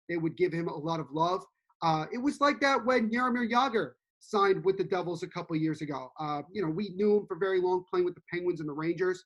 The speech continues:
Then he comes to New Jersey and he becomes a fan favorite. You know, there's nothing saying that Lundqvist can't come – to New Jersey and play at the Rock and do relatively well, and he becomes a Devils fan favorite.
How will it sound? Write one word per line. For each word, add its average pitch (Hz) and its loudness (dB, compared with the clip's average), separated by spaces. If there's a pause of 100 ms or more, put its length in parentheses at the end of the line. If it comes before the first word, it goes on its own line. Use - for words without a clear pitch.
(360)
Then 190 6
he 196 4
comes 185 0
to 196 -4
New 175 -4
Jersey 196 0
and 175 0
he 214 -4
becomes 208 0
a 196 0 (100)
fan 220 2
favorite. 240 -2 (340)
You 214 2
know, 185 4
there's 233 2
nothing 247 0
saying 247 -2
that 190 -2
Lundqvist 208 2 (100)
can't 190 4
come – 190 2 (340)
to 214 0
New 190 -4
Jersey 196 0
and 156 -8
play 196 0
at 190 0
the 160 -4
Rock 190 2 (360)
and 170 0
do 208 0
relatively 175 2
well, 220 4
and 170 -4
he 202 0
becomes 190 -2
a 185 -4
Devils 185 0 (400)
fan 196 4
favorite. 240 2